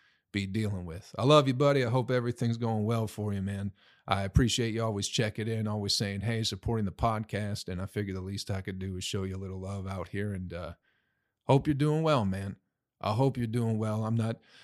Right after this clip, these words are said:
I'm not a religious fella at all. I don't really pray much, you know what I mean? But, uh, I've certainly been thinking about you and wishing you well,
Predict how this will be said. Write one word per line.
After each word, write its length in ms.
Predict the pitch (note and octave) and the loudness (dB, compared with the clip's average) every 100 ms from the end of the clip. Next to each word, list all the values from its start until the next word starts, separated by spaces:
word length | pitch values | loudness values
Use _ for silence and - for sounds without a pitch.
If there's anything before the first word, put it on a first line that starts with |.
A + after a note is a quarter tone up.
| _ | _
I'm 100 | B2 | 2
not 200 | C3 B2 | 4 4
a 40 | A2+ | 2
religious 480 | A2+ B2 A#2+ A#2+ | 2 4 4 2
fella 400 | - B2 B2 A2+ | 2 2 4 2
at 120 | A2+ B2 | 2 6
all. 500 | D#3+ E3+ E3 - _ _ _ _ | 8 6 2 -6 _ _ _ _
I 100 | F#2+ | -2
don't 220 | A2+ A#2 | 0 0
really 260 | A#2+ A#2 F#2+ | 0 -2 6
pray 560 | - D#3+ D3+ D3+ C#3 - _ - | 10 12 10 6 2 -4 _ -4
much, 420 | B2+ C#3 - - - - | 2 2 2 -2 -6 -4
you 140 | B2+ | 4
know 160 | C3 C3+ | 6 8
what 120 | C3+ | 6
I 60 | C3 | 4
mean? 320 | C#3 C#3 C3+ - _ _ _ - | 4 2 0 -8 _ _ _ -4
But, 320 | A2 G2+ - | 0 0 0
uh, 280 | A#2 G#2 G#2 | 2 2 2
I've 140 | G2+ A2+ | 2 6
certainly 300 | D#3+ C#3 D3 | 6 6 4
been 180 | C#3 | 2
thinking 320 | A#2+ C#3+ B2 A#2 | 2 2 2 2
about 380 | G#2 G#2 G2+ | 2 0 -2
you 80 | A2 | -2
and 120 | G#2 | -2
wishing 300 | A2 A2 A2 | -2 -2 -2
you 80 | G#2 | -2
well, 360 | G#2 G#2 E2 | -2 -4 -6